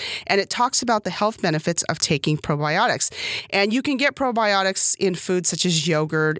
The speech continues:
and raw fermented sauerkraut. It, isn't it interesting, some of the things that you liked as a kid and you don't like now and vice versa? Like, before, I just could not stand ginger,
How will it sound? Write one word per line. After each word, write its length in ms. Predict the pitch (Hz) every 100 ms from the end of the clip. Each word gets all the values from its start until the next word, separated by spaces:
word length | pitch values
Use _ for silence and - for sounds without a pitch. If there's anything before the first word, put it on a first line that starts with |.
| -
and 540 | 156 147 143 143 139 - - - -
raw 680 | 151 160 160 165 165 160
fermented 760 | 160 - 170 160 156 156 160 143
sauerkraut. 640 | - 147 151 - 170 151 -
It, 140 | 269 -
isn't 260 | 440 554
it 80 | 539
interesting, 460 | 240 277 - 277 277 - -
some 260 | - 240 254
of 100 | 226
the 60 |
things 340 | 220 233 220 202
that 180 | 196
you 200 | 180 190
liked 320 | 180 175 175 208
as 120 | 180
a 60 |
kid 440 | 170 - 170 185 220 - - - - - -
and 240 | 185 170
you 120 | 185
don't 240 | 180 196 196
like 180 | 180
now 300 | 170 170 160
and 100 | 170
vice 260 | 175 160 160
versa? 320 | - 170 196
Like, 220 | 170 160
before, 340 | 160 165 208 208
I 240 | 202 175 - -
just 220 | - -
could 140 | 220
not 200 | 202 196
stand 460 | - - 175 165 151
ginger, 580 | 185 185 165 143 135